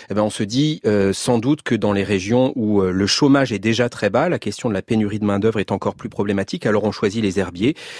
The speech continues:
euh, qui est connue pour être, euh, une des zones en France où il y a le moins de chômage. Euh, quand, euh,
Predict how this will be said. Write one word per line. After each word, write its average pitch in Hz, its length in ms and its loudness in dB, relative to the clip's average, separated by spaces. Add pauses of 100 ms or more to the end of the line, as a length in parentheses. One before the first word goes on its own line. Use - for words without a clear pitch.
(160)
euh, 101 180 2
qui - 200 -10
est - 20 -6
connue 104 300 0
pour 95 200 -4
être, - 260 -6
euh, 90 100 -4 (280)
une 107 140 0
des 101 120 0
zones 104 200 0
en 98 80 0
France - 320 -6
où 107 40 -6
il 101 60 -2
y 101 40 0
a 98 40 0
le 98 40 -2
moins 98 180 0
de 95 60 -6
chômage. 143 420 2 (320)
Euh, 117 380 2
quand, 135 340 0
euh, 110 400 2